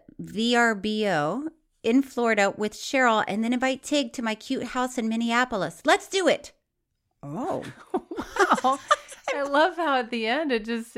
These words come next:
Speaker 2: wrapped it all up of like, "This sounds
Speaker 1: Of like,
Speaker 2: fun.
Speaker 1: Yeah,
Speaker 2: Call
Speaker 1: we're
Speaker 2: me."
Speaker 1: doing it. We're doing it, guys. That is very sweet. Thank you, Andy McD.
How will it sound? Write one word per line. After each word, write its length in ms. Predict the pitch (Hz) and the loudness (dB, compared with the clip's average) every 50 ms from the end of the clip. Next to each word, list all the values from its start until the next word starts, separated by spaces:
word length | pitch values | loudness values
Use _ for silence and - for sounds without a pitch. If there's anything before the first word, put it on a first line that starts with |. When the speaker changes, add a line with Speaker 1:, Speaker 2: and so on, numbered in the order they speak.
| - - | -12 -12
Speaker 2:
wrapped 440 | - 196 190 208 202 220 247 240 - 254 | -10 -4 0 2 2 2 2 0 -2 0
it 80 | 233 | 2
all 260 | 226 226 226 226 226 | 4 4 4 4 6
up 220 | 233 247 269 269 - | 4 4 4 4 0
of 180 | 247 226 220 226 | -2 -2 -2 2
like, 220 | 233 233 226 233 226 226 226 | 2 4 4 2 0 0 6
"This 160 | 254 359 480 - | 6 6 6 8
sounds 220 | 415 294 262 247 254 | 8 8 8 8 6
Speaker 1:
Of 40 | 349 | 6
like, 140 | 349 330 | 6 6
Speaker 2:
fun. 280 | 262 262 262 277 339 392 415 - - - | 8 8 8 8 8 6 4 0 -6 -4
Speaker 1:
Yeah, 340 | - 330 392 370 311 240 202 | 2 6 8 10 10 10 12
Speaker 2:
Call 140 | 196 330 415 466 | 10 10 10 10
Speaker 1:
we're 120 | 480 392 | 8 8
Speaker 2:
me." 60 | - | 10
Speaker 1:
doing 220 | - 415 440 440 370 | 10 10 12 10 10
it. 220 | 294 233 - - 480 - - - - 277 269 - | 8 6 4 0 -6 -6 -6 -10 -12 -12 -6 4
We're 120 | 349 453 427 | 4 6 8
doing 200 | 381 480 480 440 403 | 10 10 10 8 8
it, 40 | 277 | 6
guys. 440 | 311 302 294 285 294 294 285 - - _ _ - - - _ _ _ | 8 8 8 8 6 2 0 -6 -12 _ _ -20 -20 -20 _ _ _
That 260 | 208 277 349 427 440 - | 2 2 4 2 2 0
is 160 | - 269 262 | -2 -4 -4
very 280 | 240 233 269 269 277 285 | -2 -2 0 0 0 0
sweet. 380 | 269 - - 285 254 - - - | -2 -4 -4 -4 -4 -6 -6 -6
Thank 280 | 202 220 359 330 - | -6 -6 -6 -6 -6
you, 160 | 269 196 175 | -6 -6 -6
Andy 320 | 175 - 196 196 196 190 190 | -6 -8 -8 -8 -8 -8 -8
McD. 560 | 190 185 - - - 202 190 185 202 220 220 | -8 -8 -10 -8 -8 -6 -6 -4 -4 -6 -8